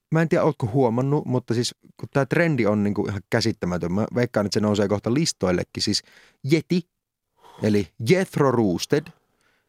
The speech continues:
meni seipäässä laulamaan karaokeessa Isaac Elliotia. Ja tämän kuvasi joku someen. Ja siitä joku D J päätti napata ääniraidan <laughs> ja, ja, ja tehdä siitä biisin, jonka hän on julkaissut Spotifyin.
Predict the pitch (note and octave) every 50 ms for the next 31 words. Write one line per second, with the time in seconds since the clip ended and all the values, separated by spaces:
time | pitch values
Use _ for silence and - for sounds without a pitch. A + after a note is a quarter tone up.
0 | _ _ _ - D3+ F3 F#3+ - A#3 A#3+ A#3 G3+ - D#3+ C#3+ - - C3+ C3+ C3
1 | C3 B2+ A#2+ B2 A#2+ A2+ - C3+ B2+ B2+ A2+ G2+ G2 F2+ F#2+ F#2+ - - - -
2 | B2 A#2+ G#2+ G2+ - - E2+ F#2+ F#2+ F#2 F#2 F#2 - _ - - - - - _
3 | _ _ _ _ _ _ _ _ _ _ _ _ _ _ _ _ - G#2+ G#2+ C#3
4 | D3 D#3+ D#3+ D3+ - C3 A#2+ A2+ A2+ A#2 - - - - G2+ A2 B2+ D3 D#3 E3
5 | E3+ D#3+ - _ _ _ _ _ _ - - A2 D#3 E3 D3+ C#3 C#3 D3+ E3+ D#3+
6 | D#3 C#3+ B2 A2 C#3 C#3 C3+ B2+ A2 A2 G#2+ G#2+ - A#2 A2 A2 - A#2+ A2 A2
7 | F#2+ - G#2+ F#2 F2+ - - B2 C#3+ C3+ A2+ G2 G#2 G2 G2 G2 F#2+ F#2+ F#2 E2
8 | - _ _ - - - - C3+ A#2+ - - C#3 C3 C3+ B2 - - C3+ B2 -
9 | - E3 C#3+ - - D3 D3 B2 - - - C#3 C#3+ C#3+ - D3 D3 C3 - -
10 | D#3+ C3+ - A2 - B2+ A2+ G#2 G#2+ G#2 G2 G2+ A2+ A2 D#3 E3 E3+ D#3+ - -
11 | - - - C3 B2 B2 A#2+ B2 C3+ C3 B2 D3 D3+ D#3 E3+ D#3+ B2 - A#2+ C3
12 | - C#3 - - - F3 E3 - C3 G#2+ - - F#2+ F#2 F#2 F#2 F2+ F#2